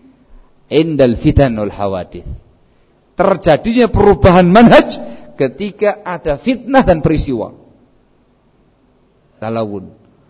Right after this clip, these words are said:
Kalau orang yang dulunya jelek jadi baik, itu namanya taubat. Bukan namanya talawun, tapi namanya taubat. Bisa dipahami? Paham ya, kawan ya?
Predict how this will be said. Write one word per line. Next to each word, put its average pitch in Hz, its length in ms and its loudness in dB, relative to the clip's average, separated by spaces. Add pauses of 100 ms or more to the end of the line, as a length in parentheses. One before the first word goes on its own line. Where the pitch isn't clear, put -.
(500)
Kalau 208 380 4
orang 254 360 6
yang 240 220 0
dulunya 214 460 0
jelek 214 400 4
jadi 170 240 4
baik, 190 360 6 (240)
itu 156 200 -4
namanya 131 400 -4
taubat. 85 560 -6 (760)
Bukan 127 240 -2
namanya 107 320 -4
talawun, 92 640 -10
tapi 117 160 -4
namanya 107 380 -6
taubat. 95 640 -8 (2250)
Bisa 113 140 -10
dipahami? 151 340 0 (1200)
Paham 151 160 0
ya, 214 80 2
kawan 226 160 2
ya? 214 100 -6